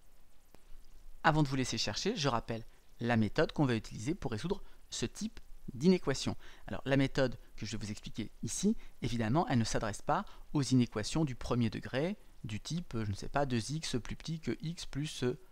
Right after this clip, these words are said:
quatre. Ce type d'inéquation du premier degré, vous avez vu ça en seconde, donc ce n'est pas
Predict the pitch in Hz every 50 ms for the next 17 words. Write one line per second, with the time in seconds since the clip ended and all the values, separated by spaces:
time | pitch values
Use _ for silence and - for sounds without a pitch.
0 | - - - - - - 147 165 202 - - - - - - - - - - -
1 | - - - 135 - - 160 147 139 139 131 - 135 131 - - 139 113 107 -
2 | - - - 147 143 131 123 107 110 110 107 120 160 185 170 147 135 117 117 107
3 | 101 101 - - - 123 123 - - - - - - - - - - 120 110 -
4 | 110 107 113 127 165 208 208 - - - - - - - 135 160 - - - 113
5 | 101 - 143 - -